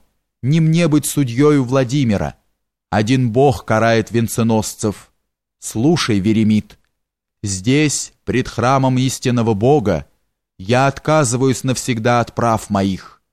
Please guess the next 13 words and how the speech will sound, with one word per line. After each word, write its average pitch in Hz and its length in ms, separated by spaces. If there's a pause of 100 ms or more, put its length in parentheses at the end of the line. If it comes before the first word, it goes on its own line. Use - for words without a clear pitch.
(480)
Не 107 160
хочу 156 420
участвовать 143 680
в - 100
твоих 127 320
преступных 131 640
замыслах, 95 800 (520)
служить 117 600
верой 123 440
и 117 40
правдой 123 500
моему 120 380
благодетелю 113 920